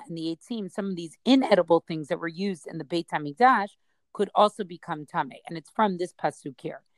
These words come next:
Eitzim livona b'nei, uh, b'nei itumei ninhu. So now the wood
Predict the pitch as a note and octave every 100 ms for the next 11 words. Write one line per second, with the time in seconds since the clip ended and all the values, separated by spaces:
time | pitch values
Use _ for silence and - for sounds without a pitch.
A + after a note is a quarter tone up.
0 | _ _ - F#3 - - C4 B3+ G#3+ F3+
1 | E3 D#3+ F#3 A3+ F3 D#3 D#3+ F3 - _
2 | _ _ - F3 D#3+ - F#3+ F3+ G#3 G3+
3 | F#3+ _ F3+ D#3+ E3+ G3 A3 - E3 E3+
4 | G#3+ B3+ D#4+ - _ _ - G3 F#3 F3+
5 | F3+ E3+ A#3+